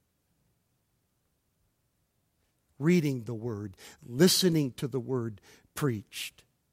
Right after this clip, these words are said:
hearing it, letting the Word of God come in, hearing it. Secondly, holding fast to it.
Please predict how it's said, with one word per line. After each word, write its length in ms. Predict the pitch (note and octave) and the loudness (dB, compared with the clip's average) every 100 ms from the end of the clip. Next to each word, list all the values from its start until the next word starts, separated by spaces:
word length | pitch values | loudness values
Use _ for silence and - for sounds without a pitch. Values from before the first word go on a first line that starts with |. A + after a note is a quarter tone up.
| _ | _
hearing 420 | - F#3 F3 C#3+ A#2 | 4 6 6 2 -2
it, 280 | G2+ _ - - - | -10 _ -20 -20 -2
letting 400 | D3+ F3 G#3 G#3+ | 8 8 8 6
the 100 | G3+ | 6
Word 300 | F3+ E3+ F3 | 6 6 6
of 120 | D#3 | 4
God 300 | C#3+ C#3+ D3+ - - - | 6 6 4 0 -16 -6
come 320 | - E3+ E3 - | 2 4 4 4
in, 520 | G#3 G3+ D3+ C3+ A#2 - _ _ | 8 8 6 0 -4 -8 _ _
hearing 440 | - G#3 G3+ F3 C#3+ | 4 8 10 8 4
it. 400 | A2 - - - _ _ _ _ _ _ _ _ _ _ _ _ _ _ _ _ _ _ _ _ _ _ _ _ - | -4 -12 -18 -18 _ _ _ _ _ _ _ _ _ _ _ _ _ _ _ _ _ _ _ _ _ _ _ _ -4
Secondly, 680 | - - G#3+ A3 G#3 F3+ - - | 4 8 8 8 6 4 4 4
holding 400 | G3+ A3+ G3 F3 | 8 10 10 6
fast 640 | - A3 A3 A3+ F3 - - - - | 8 10 10 10 6 0 -12 -20 2
to 200 | F#3+ D3 | 4 4
it. 160 | A#2+ | 2